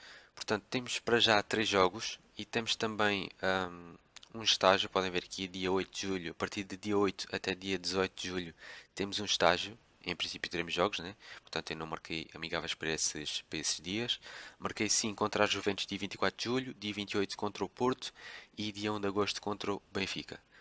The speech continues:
Portanto, duas equipas portuguesas, conseguimos aqui arranjar, arranjar jogo em casa. Ahm, os jogos têm regras de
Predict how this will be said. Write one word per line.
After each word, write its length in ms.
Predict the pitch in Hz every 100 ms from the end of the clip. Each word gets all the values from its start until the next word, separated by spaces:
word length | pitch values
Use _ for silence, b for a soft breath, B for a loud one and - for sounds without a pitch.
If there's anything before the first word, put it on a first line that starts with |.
| B
Portanto, 220 | - 82
duas 120 | 90
equipas 260 | 92 95 90
portuguesas, 560 | - 87 98 98 95
conseguimos 360 | - - - 80
aqui 120 | -
arranjar, 400 | 85 87 82 82 - - 85 -
arranjar 420 | 95 101 95 92
jogo 320 | 95 98 - -
em 100 | 90
casa. 400 | 98 98 98 107 B B B B B 80
Ahm, 440 | 80 82 82 78 - -
os 80 | 90
jogos 240 | 95 -
têm 140 | - 95
regras 380 | 92 90 85
de 260 | 95 92